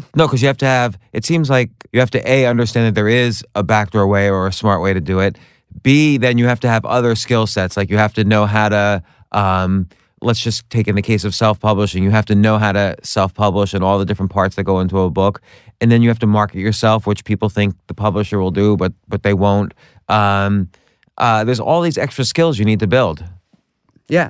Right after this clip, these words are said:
Speaker 2: And, I mean, I think that's, I'm obsessed with this idea of multidisciplinarity.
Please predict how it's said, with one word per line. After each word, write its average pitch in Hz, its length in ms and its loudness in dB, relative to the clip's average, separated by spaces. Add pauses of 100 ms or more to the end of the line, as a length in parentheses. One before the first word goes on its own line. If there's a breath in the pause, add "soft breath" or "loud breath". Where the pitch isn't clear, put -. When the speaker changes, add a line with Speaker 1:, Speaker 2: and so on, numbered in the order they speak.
Speaker 2:
And, 143 300 0 (100)
I 127 60 -6
mean, 147 140 0
I 131 80 0
think 135 240 -6
that's, - 480 -4 (400)
I'm 143 100 -2
obsessed 139 320 -2
with 120 80 -6
this 110 160 -4
idea 98 460 -2
of 90 240 -2
multidisciplinarity. 98 1400 -6